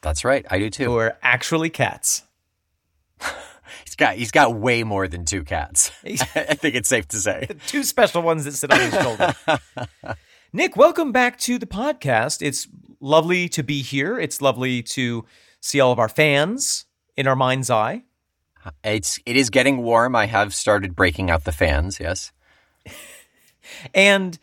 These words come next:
Speaker 2: before we jump into the day's chat, the talking of the Tull, as it were, we have a little fact for you about the album that we're on.
Speaker 1: So just a teeny tiny little snippet about the song that we discussed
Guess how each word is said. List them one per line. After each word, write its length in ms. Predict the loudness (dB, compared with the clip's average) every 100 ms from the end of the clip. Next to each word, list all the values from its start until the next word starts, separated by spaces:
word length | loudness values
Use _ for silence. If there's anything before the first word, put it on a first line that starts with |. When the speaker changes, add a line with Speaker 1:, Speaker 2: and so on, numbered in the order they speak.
| _ _ _ _ _ 2
Speaker 2:
before 480 | 2 2 2 4
we 360 | 2 0 -2 -4
jump 320 | 2 2 2
into 920 | 0 -2 -2 -2 0 0 0 -2 -6 -8
the 200 | -4 -2
day's 760 | 4 6 6 4 0 -4 -4 -6 _ _ _ _ _ _ _ -12
chat, 560 | -2 2 2 2 -4 _ _ _ _
the 80 | -10
talking 420 | 2 4 4 0
of 80 | -2
the 60 | 0
Tull, 280 | 2 4
as 120 | 2 0
it 80 |
were, 220 | -4 -6 -8 _ _ _ _
we 480 | -14 -10 -8 -6 -2
have 160 | 0 0
a 40 |
little 160 | 0 0
fact 440 | 4 2 2 -4
for 160 | 0 0
you 80 |
about 220 | 2 2 4
the 100 | 4
album 260 | 4 2
that 80 | -6
we're 140 | -8 -10
on. 280 | -10 -16 -20 -20 -12
Speaker 1:
So 120 | -8
just 220 | -2 0 0
a 60 |
teeny 320 | 0 -2 -2
tiny 340 | 0 2 2 4
little 240 | 4 2
snippet 480 | 2 0 0 0 -2 -2
about 540 | -4 2 2 2 -4 -14
the 320 | -8 -6 -4
song 480 | 2 6 6 4 -2
that 120 | -8
we 140 | -8
discussed 600 | -6 -6 0 0 0 -6